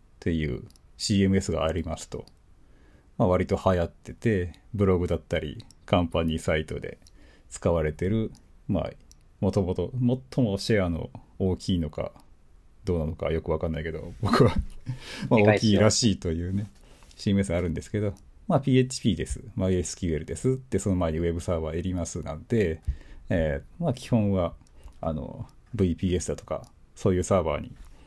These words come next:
Speaker 1: 入れて運用するのが当たり前になってるっていう。まあ、若干その前にクラウドフロントとか入れたら、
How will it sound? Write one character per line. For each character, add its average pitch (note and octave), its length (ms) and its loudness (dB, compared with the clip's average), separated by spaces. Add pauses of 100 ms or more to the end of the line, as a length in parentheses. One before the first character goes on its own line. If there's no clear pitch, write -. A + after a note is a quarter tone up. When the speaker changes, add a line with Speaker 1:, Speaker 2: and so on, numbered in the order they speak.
(340)
Speaker 1:
入 A2+ 80 2
れ B2+ 120 4
て E3+ 160 0
運 G#2 120 6
用 G2 160 4
す - 80 -6
る A2+ 80 2
の F2 100 2
が D2+ 100 -2
当 E2+ 80 0
た F#2+ 120 2
り F#2 100 0
前 G2 220 0
に D#2 60 -4
な E2 160 -4
っ - 20 -10
て - 160 -8
る D#2+ 120 -10
っ - 20 -18 (200)
て - 100 -4
い C2 120 -4
う。 - 100 -12 (680)
ま - 260 0
あ、 B2+ 220 -4
若 B2+ 240 2
干 E3 80 2
そ D#3+ 100 4
の E3 100 0
前 D#3 180 4
に F2 100 0
ク A2 100 2
ラ G2+ 120 6
ウ G2+ 40 6
ド G#2 60 0
フ A2 100 0
ロ A#2+ 80 4
ン A2 60 -2
ト - 80 -16
と F2+ 80 -8
か F2 80 -2
入 F2 60 -2
れ G2 120 0
た A2 140 0
ら、 A#2 120 2